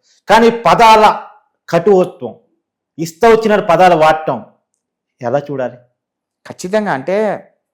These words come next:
Speaker 2: నేను జగన్మోహన్ రెడ్డిని ఒక రాజకీయ ఉగ్రవాది అని పిలుస్తా. I
Speaker 1: మ్మ్.
Speaker 2: still stand by my word.
Speaker 1: మ్మ్.
Speaker 2: ఎందుకంటే
Speaker 1: ఆ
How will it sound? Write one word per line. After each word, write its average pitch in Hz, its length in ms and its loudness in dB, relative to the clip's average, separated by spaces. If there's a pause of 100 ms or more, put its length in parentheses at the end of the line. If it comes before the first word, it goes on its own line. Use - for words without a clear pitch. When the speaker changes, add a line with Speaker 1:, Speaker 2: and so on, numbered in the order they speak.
(400)
Speaker 2:
నేను 180 560 -6
జగన్మోహన్ 180 460 -2
రెడ్డిని 175 200 -8
ఒక 170 80 -10 (120)
రాజకీయ 165 280 -6
ఉగ్రవాది 135 380 -4
అని 147 80 -8
పిలుస్తా. 113 360 -14
I - 420 -20
Speaker 1:
మ్మ్. 123 100 -8
Speaker 2:
still 131 320 -10
stand 117 300 -8
by 120 160 -8
my 98 80 -14 (100)
word. 101 140 -6 (360)
Speaker 1:
మ్మ్. 123 120 -10
Speaker 2:
ఎందుకంటే 117 480 -8
Speaker 1:
ఆ - 680 -18